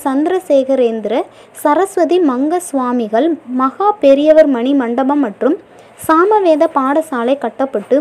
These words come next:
மகா பெரியவர் பஞ்சலோக விக்கிரகம் ஆதிசங்கர்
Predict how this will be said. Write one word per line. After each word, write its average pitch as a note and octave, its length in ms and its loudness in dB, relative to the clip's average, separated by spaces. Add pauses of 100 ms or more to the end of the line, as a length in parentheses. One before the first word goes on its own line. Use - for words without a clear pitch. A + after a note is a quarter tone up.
(100)
மகா B3+ 260 -2 (120)
பெரியவர் C#4 500 2 (460)
பஞ்சலோக D#4+ 720 2
விக்கிரகம் C#4 540 0 (340)
ஆதிசங்கர் D4+ 680 0